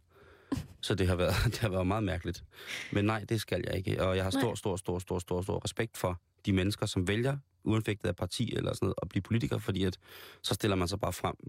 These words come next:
Speaker 1: for fuld blæs, og man stiller sig egentlig bare op som en opslagstavle til sedler, hvor folk kan sætte en seddel, hvor der står idiot på nogle gange. Så jeg kan godt forstå, at man er træt. Og, øhm, jamen altså, og det kan man jo også se, ikke? Altså, Pia ligner jo også lort, ikke?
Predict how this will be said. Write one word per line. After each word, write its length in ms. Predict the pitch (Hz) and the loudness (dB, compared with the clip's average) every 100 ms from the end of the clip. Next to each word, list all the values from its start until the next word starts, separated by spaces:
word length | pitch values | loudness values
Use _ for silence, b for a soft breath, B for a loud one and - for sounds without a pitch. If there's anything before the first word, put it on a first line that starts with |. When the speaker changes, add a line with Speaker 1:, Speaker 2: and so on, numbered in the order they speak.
| - | -6
Speaker 1:
for 160 | - | -4
fuld 260 | 92 104 - | 0 0 2
blæs, 400 | 95 80 - - - | 0 0 -2 -6 0
og 80 | 92 | 2
man 100 | 87 | 2
stiller 220 | - 87 | 0 2
sig 100 | 95 | 2
egentlig 200 | 107 95 | 2 0
bare 160 | 92 | 0
op 120 | 92 - | -2 -2
som 140 | 98 | -2
en 60 | 87 | -2
opslagstavle 520 | 85 104 - 87 85 | -2 -6 -2 -2 -2
til 120 | 98 | -2
sedler, 240 | - 92 | 2 2
hvor 80 | 92 | 2
folk 220 | 90 - | 0 -2
kan 80 | - | -4
sætte 200 | - - - | -6 -6 -4
en 120 | 87 | -4
seddel, 220 | - - | 0 0
hvor 80 | 87 | 0
der 40 | 87 | 0
står 120 | - | -2
idiot 360 | 92 90 - - | 0 -2 -4 -4
på 100 | - | -4
nogle 160 | 76 | -2
gange. 220 | 62 - 92 | -2 -2 -6
Så 60 | B B B B B B | B B B B B B
jeg 60 | - | -2
kan 100 | - | 2
godt 80 | 147 | 2
forstå, 140 | 151 | 4
at 60 | 143 | 4
man 60 | |
er 40 | 127 | 2
træt. 340 | - 123 - - _ _ B B B B B B B B _ - | 0 -4 -6 -16 _ _ B B B B B B B B _ 0
Og, 380 | 104 101 98 | 2 4 2
øhm, 480 | 98 92 87 82 80 76 _ _ _ _ _ _ _ _ _ _ _ 107 | 2 2 2 2 0 -4 _ _ _ _ _ _ _ _ _ _ _ -2
jamen 220 | 95 95 | 0 0
altså, 220 | 90 101 95 87 | 0 0 0 0
og 160 | 87 - | -2 -2
det 80 | 110 | 0
kan 100 | 101 | 0
man 100 | 90 | 0
jo 60 | |
også 140 | 90 - | 0 0
se, 80 | |
ikke? 180 | - 104 - | -2 -2 -2
Altså, 160 | 101 | -4
Pia 220 | - 107 | 0 0
ligner 180 | 110 98 | 2 2
jo 60 | 90 | 2
også 220 | 90 98 | 0 -2
lort, 180 | 104 117 | -2 0
ikke? 260 | 117 - | -2 -6